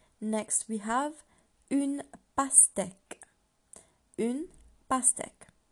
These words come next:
So again, the une in front of the word pastèque, watermelon, tells us that this word is both feminine and singular.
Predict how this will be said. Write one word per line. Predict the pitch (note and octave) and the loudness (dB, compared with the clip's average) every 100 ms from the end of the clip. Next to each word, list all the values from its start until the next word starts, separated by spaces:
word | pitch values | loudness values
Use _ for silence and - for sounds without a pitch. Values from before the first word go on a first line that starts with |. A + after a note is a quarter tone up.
| _ _ _ _ - - - _ | _ _ _ _ -20 -20 -20 _
So | - - - | -6 -6 -4
again, | F3+ A#3 C4+ E4+ - G#3+ | -8 -6 -6 -8 -10 -8
the | G#3 - - | -8 -8 -6
une | C4+ D#4+ F#4 - | -4 -4 -8 -8
in | A#3+ | -8
front | G#3 G#3+ G3 | -8 -8 -10
of | G3 | -10
the | G#3+ | -10
word | F#3+ F#3+ F#3+ - | -8 -10 -12 -10
pastèque, | G#3 F#3 - G#3 C4+ - - - _ _ _ _ _ - | -2 0 0 0 -6 -10 -20 -20 _ _ _ _ _ -16
watermelon, | G3 G3 G3 G3 F#3+ A3+ F4 G#4+ - - | -10 -6 -6 -6 -8 -8 -10 -12 -20 -12
tells | - A3+ A3 | -4 -2 -2
us | D4+ F#4 - - _ _ _ _ - | -2 0 0 0 _ _ _ _ -10
that | - - | -10 -6
this | D#4+ - G#3+ | 2 2 2
word | G3+ G3+ G3 - | -4 -6 -10 -10
is | G3+ - | -6 -4
both | G#3 A3 | -6 -12
feminine | - - C4+ C#4+ C#4+ C#4+ C#4+ - _ _ _ _ - | -14 -10 -6 -6 -6 -8 -10 -14 _ _ _ _ -2
and | C4+ C4+ B3+ | 0 2 4
singular. | A3 G3 F#3 - F#3 | 2 2 -8 -10 -16